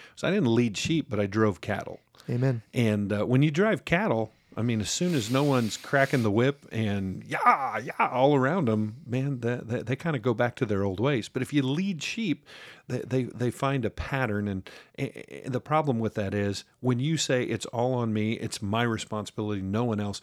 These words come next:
Speaker 1: you're never training anyone, you're never depending on anyone. You're building, you, you know, we, we talk about large churches having a celebrity culture. It doesn't have to be a large church to have a
Speaker 2: It does
Speaker 1: celebrity
Speaker 2: not.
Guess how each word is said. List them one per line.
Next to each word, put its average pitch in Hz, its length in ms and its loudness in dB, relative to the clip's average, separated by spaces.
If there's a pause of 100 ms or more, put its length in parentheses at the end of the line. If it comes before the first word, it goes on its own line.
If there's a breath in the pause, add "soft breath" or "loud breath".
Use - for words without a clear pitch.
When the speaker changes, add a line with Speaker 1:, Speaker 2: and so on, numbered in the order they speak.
(160 soft breath)
Speaker 1:
you're 110 120 -4
never 101 220 -4
training 107 400 -6
anyone, 107 400 -4 (220 soft breath)
you're 104 120 -4
never 95 160 -4
depending 101 440 -6
on 101 140 -4
anyone. 98 380 -6 (160 soft breath)
You're 143 200 4
building, 143 500 4 (220 soft breath)
you, - 160 -6 (320 soft breath)
you 147 120 0
know, 139 80 -2
we, 131 240 0
we 131 120 2
talk 156 180 4
about 127 180 4
large 104 340 2
churches 120 480 -4
having 107 360 0
a 98 160 0
celebrity 104 480 -2
culture. 120 400 -6 (560)
It 123 60 -12
doesn't 92 220 -2
have 92 140 -6
to - 60 -18
be 101 80 -8
a - 80 -6
large - 380 -12
church - 480 -14
to - 80 -6
have 101 120 -2
a - 40 -4
Speaker 2:
It - 60 -4
does 113 180 4
Speaker 1:
celebrity 113 60 2
Speaker 2:
not. 110 200 4